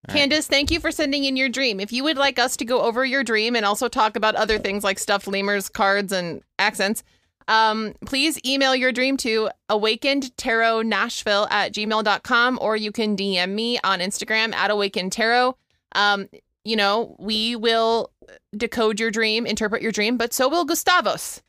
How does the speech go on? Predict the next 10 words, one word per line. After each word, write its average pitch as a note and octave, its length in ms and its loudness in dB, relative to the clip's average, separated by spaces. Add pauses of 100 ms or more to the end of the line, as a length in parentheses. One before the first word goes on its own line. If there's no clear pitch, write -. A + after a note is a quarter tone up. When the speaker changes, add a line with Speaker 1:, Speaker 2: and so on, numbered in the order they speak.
Speaker 2:
<laughs> - 600 -16
Speaker 1:
Gustavos A#2 580 0
may G#2+ 140 0
be G2 140 -2
around F#2 320 -2
for F#2+ 100 -8
a F#2 40 -4
minute, F2 380 -8
just - 240 -10
for - 260 -8